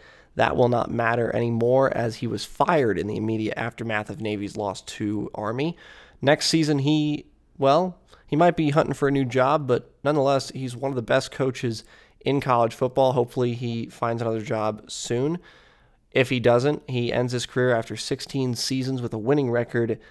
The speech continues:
as the head coach of the Midshipmen. And granted, they had some challenges compared to the other service academies who could have six-year or sixth-year transfer students,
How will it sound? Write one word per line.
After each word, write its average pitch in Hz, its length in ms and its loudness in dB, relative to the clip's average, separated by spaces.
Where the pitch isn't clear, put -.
as 113 140 -4
the 113 80 -2
head 110 160 0
coach 107 300 0
of 104 180 -2
the 104 80 -6
Midshipmen. 117 640 -2
And 113 300 -6
granted, 147 320 4
they 131 140 0
had 147 200 2
some 139 140 -2
challenges 131 800 -2
compared 135 300 2
to - 20 -2
the 123 100 2
other 120 140 2
service 123 380 0
academies 120 640 0
who 107 160 -6
could - 400 -6
have 156 340 0
six-year 107 640 -4
or 110 140 -2
sixth-year 117 840 -2
transfer 113 360 -2
students, 110 560 -4